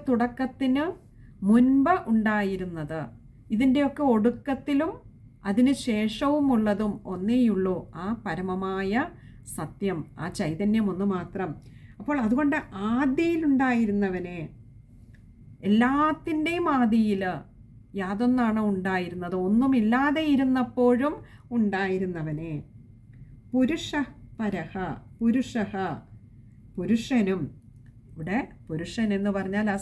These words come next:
സാക്ഷാൽ പരമാത്മ ചൈതന്യമൂർത്തിയായിട്ടുള്ള ഭഗവാനെ, പരഹ, ശ്രേഷ്ഠനായ പരം-,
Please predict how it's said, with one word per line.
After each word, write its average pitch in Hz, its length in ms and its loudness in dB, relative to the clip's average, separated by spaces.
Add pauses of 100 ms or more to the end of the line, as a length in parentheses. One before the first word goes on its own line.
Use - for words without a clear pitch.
സാക്ഷാൽ 214 520 -4 (400)
പരമാത്മ 208 640 0 (140)
ചൈതന്യമൂർത്തിയായിട്ടുള്ള 196 1300 -2 (100)
ഭഗവാനെ, 170 500 -8 (480)
പരഹ, 220 380 0 (2250)
ശ്രേഷ്ഠനായ 220 920 0 (2750)
പരം-, 240 440 2